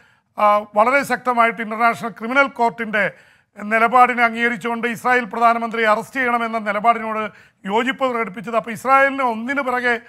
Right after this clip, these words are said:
ഒന്നായിട്ട് തിരിച്ചടി ലഭിക്കുകയാണ്. യുദ്ധത്തിൽ നിൽക്കുന്ന ഇസ്രായേൽ ഏതാണ്ട് ഒറ്റപ്പെടുന്ന അവസ്ഥയിലേക്ക് പോകുന്നു. ഇസ്രായേൽ പ്രധാനമന്ത്രി ബെഞ്ചമിൻ നെതന്യാഹുവിന് വലിയ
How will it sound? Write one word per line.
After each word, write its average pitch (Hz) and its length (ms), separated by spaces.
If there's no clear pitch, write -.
ഒന്നായിട്ട് 240 480
തിരിച്ചടി 240 600
ലഭിക്കുകയാണ്. 233 640
യുദ്ധത്തിൽ 262 400
നിൽക്കുന്ന 247 300
ഇസ്രായേൽ 247 500
ഏതാണ്ട് 240 280
ഒറ്റപ്പെടുന്ന 247 440
അവസ്ഥയിലേക്ക് 240 460
പോകുന്നു. 240 280
ഇസ്രായേൽ 233 280
പ്രധാനമന്ത്രി 240 720
ബെഞ്ചമിൻ 240 500
നെതന്യാഹുവിന് 240 580
വലിയ 220 440